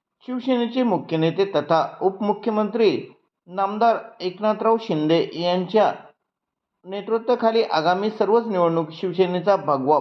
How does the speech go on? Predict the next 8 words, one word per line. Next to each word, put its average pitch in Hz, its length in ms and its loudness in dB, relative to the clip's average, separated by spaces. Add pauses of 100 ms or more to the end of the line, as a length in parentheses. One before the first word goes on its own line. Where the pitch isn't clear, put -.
फडकवण्यासाठी 190 920 -2 (300)
कामाला 185 400 2
लागा, 185 240 2
असे 175 380 0
आवाहन 190 360 4
शिवसेने 165 460 0
नेते 160 300 0
तथा 165 520 0